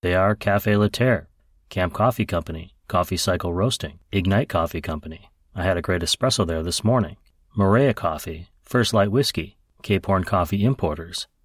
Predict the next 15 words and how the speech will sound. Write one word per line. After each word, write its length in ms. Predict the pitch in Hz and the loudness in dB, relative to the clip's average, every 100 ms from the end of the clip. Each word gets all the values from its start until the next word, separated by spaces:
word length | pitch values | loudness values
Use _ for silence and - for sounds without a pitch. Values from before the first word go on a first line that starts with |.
| _ | _
Zumbar 440 | 95 110 135 139 135 | 2 4 6 6 6
Coffee 380 | 127 123 131 131 | 2 2 2 0
and 100 | 117 | 2
Tea, 320 | 90 85 85 _ _ - | 0 0 -4 _ _ -4
Ascend 440 | 107 - 123 127 | -2 2 2 2
Coffee 340 | 113 127 120 131 | 2 0 2 2
Roasters, 640 | 95 82 - 87 85 - _ _ _ - | 2 0 -2 -4 -4 -6 _ _ _ -2
Mostra 380 | 98 107 - 113 | 2 2 2 0
Coffee 320 | 104 95 95 | 2 2 0
Company, 520 | - 135 87 85 - _ _ - | 0 0 0 -2 -4 _ _ -2
and 240 | 117 123 | 2 4
Steady 300 | 120 - 104 | 2 2 2
State 260 | 101 101 92 | 2 0 0
Roasting 320 | 98 107 101 | 2 2 0
Company. 420 | 82 80 82 80 | -2 -6 -8 -14